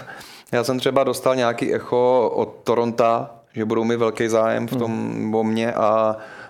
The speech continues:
Speaker 1: a, mm, přišlo mě samozřejmě, eh, C Dčko a D V Dčko se vším, s představou města,
Speaker 2: Hmm.
Speaker 1: týmu a tak dále. No a pak jsem vlastně od nich neslyšel. To byl jeden z týmů, který mi ani nezavolal. Takže
Speaker 2: Takže je to
Speaker 1: kdo
Speaker 2: vlastně
Speaker 1: ví,
Speaker 2: opačně.
Speaker 1: takže kdo ví,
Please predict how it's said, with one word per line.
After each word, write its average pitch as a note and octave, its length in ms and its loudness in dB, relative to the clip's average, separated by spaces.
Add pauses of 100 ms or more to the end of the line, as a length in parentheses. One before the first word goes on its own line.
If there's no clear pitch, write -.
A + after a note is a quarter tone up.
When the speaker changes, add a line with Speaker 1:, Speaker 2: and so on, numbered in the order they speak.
(120)
Speaker 1:
a, G#2+ 420 4
mm, G2 1000 -4
přišlo A2 380 -2
mě G#2 420 0
samozřejmě, G#2+ 560 -2
eh, F#2+ 680 -2
C F#2 200 -2 (140)
Dčko - 180 -2
a G2 60 2
D G2 120 0
V A2 120 0 (100)
Dčko A2 340 0
se A2 140 0
vším, A2 640 -2
s - 60 -8
představou G#2+ 520 -2
města, G#2+ 380 0
Speaker 2:
Hmm. A2+ 100 -2
Speaker 1:
týmu G#2+ 260 0
a G#2 60 0
tak G#2+ 180 0
dále. G2+ 380 0 (500)
No A2+ 100 2
a A2+ 40 -2
pak A2 160 -2
jsem A#2 120 -2
vlastně A2 220 -4
od A2+ 100 -4
nich A2+ 160 -10
neslyšel. G#2+ 440 -6
To G#2 120 -6
byl G#2+ 100 0
jeden A2 160 0
z - 40 -4
týmů, A#2 260 0
který A#2 180 2
mi A#2+ 80 2
ani A2+ 120 2
nezavolal. G2+ 460 0
Takže G#2 120 0
Speaker 2:
Takže G#2+ 120 2
je - 40 2
to A#2+ 60 2
Speaker 1:
kdo A#2+ 80 2
Speaker 2:
vlastně - 280 2
Speaker 1:
ví, F#3+ 60 4
Speaker 2:
opačně. G#3+ 420 -2
Speaker 1:
takže D3 280 2
kdo D#3+ 220 0
ví, D3 340 2